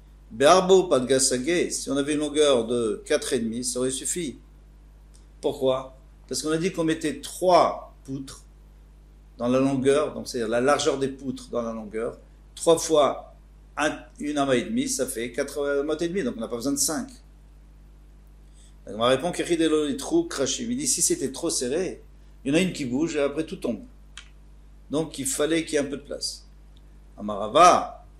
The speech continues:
Sidé Agala. Rava, il dit, mais maintenant, les côtés de la Agala, c'est-à-dire l'endroit des roues et des parois, puisque l'intérieur de la Agala, on va voir, c'est deux et demi, deux, deux amotes et demi.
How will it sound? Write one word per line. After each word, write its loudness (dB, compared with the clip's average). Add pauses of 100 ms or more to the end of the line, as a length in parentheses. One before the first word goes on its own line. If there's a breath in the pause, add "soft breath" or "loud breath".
(240)
Sidé 0
Agala. 4 (420)
Rava, 0
il 2
dit, -4
mais 0
maintenant, -2 (580)
les -4
côtés 6
de 4
la 4
Agala, 0
c'est-à-dire -6 (720)
l'endroit 4
des 4
roues 0 (1200)
et 4
des 4
parois, 2
puisque -8 (880)
l'intérieur 2
de -6
la 6
Agala, 4
on 2
va 2
voir, 0
c'est -4
deux 0
et 0
demi, 0
deux, -2
deux -4
amotes -2
et -6
demi. -12